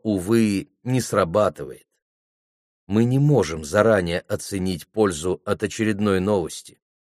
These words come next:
Чтобы понять, имеет ли смысл читать именно этот материал, нужно его прочесть. А значит,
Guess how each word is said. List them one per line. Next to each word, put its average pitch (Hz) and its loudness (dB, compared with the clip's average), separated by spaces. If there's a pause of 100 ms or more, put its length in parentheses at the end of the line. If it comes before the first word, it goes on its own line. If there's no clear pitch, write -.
(720)
Чтобы 90 -2
понять, 87 -4
имеет 87 -4
ли 82 -14
смысл 82 -10
читать 90 -4
именно 92 -4
этот 90 -2
материал, 87 -2 (420)
нужно 85 -6
его 87 -2
прочесть. - -6 (420)
А 90 -4
значит, 73 -10